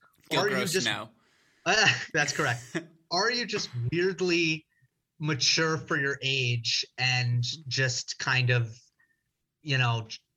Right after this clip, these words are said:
Speaker 2: ha-, you know, the Coco Gauff, like,
Speaker 1: Yeah.
Speaker 2: you're very, you very much act like a twenty-five-year-old and you're sixteen. And then the third thing is, is your technique polished like a pro,
Speaker 1: Yeah.
Speaker 2: or does your technique still look like a junior? And Fruhvirtova checks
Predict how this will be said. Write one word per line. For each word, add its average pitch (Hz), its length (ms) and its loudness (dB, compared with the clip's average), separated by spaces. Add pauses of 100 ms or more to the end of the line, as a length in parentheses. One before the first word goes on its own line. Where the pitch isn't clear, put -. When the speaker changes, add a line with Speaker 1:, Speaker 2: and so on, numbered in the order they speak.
(120)
Speaker 2:
ha-, - 260 -4
you 170 120 0
know, 107 100 -4
the 120 100 -6
Coco 156 320 -2
Gauff, 196 240 0 (140)
like, 117 220 -2
Speaker 1:
Yeah. - 160 -6
Speaker 2:
you're 139 320 0 (160)
very, 139 640 0 (160)
you 131 160 -2
very 139 220 4
much 165 200 -2
act 156 220 0
like 147 100 -4
a 151 60 -8
twenty-five-year-old 147 800 0
and 110 120 -8
you're 113 120 -2
sixteen. 127 500 -4 (460)
And 143 80 0
then 147 140 4
the 131 80 2
third 170 380 0
thing 135 320 0
is, 123 540 -2 (480)
is 110 160 -4
your 143 80 -2
technique 143 480 0
polished 110 480 -2
like 120 180 0
a 123 40 -6
pro, 123 380 -2
Speaker 1:
Yeah. 117 60 -12 (340)
Speaker 2:
or 123 260 2
does 120 260 0
your 123 80 2
technique 120 380 0
still 120 180 -2
look 117 160 -4
like 110 140 -8
a 110 40 -6
junior? 117 300 -2 (220)
And 120 100 -2
Fruhvirtova 156 560 -2
checks 123 320 -2